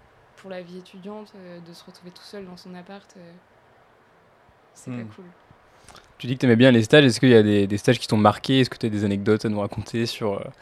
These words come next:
Speaker 3: des choses qui sont passées en stage ?
Speaker 2: Tes stages
Speaker 1: Euh.
Speaker 2: préférés de l'externat, peut-être, ou
Speaker 1: Des anecdotes, il y en a beaucoup.
Speaker 2: Ah.
Speaker 1: Mais il y en a qui sont drôles et, et après, euh,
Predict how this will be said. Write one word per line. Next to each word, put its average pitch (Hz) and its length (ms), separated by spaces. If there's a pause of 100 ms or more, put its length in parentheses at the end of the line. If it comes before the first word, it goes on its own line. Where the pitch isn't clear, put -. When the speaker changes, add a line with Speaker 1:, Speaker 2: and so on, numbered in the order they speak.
(400)
Speaker 3:
des - 60
choses 117 120
qui - 100
sont 107 140
passées 101 220
en 98 100
stage ? 107 320 (760)
Speaker 2:
Tes - 100
stages 208 260
Speaker 1:
Euh. 196 80
Speaker 2:
préférés 190 320
de 220 60
l'externat, 107 560
peut-être, 107 580
ou 101 420
Speaker 1:
Des 220 140
anecdotes, 214 400
il - 40
y - 20
en 185 80
a 170 100
beaucoup. 220 440 (300)
Speaker 2:
Ah. 127 540 (100)
Speaker 1:
Mais 190 720 (1040)
il 208 60
y - 20
en 208 80
a 214 60
qui 208 180
sont 180 440
drôles 208 400
et, 175 340 (400)
et - 20
après, 208 320
euh, 190 380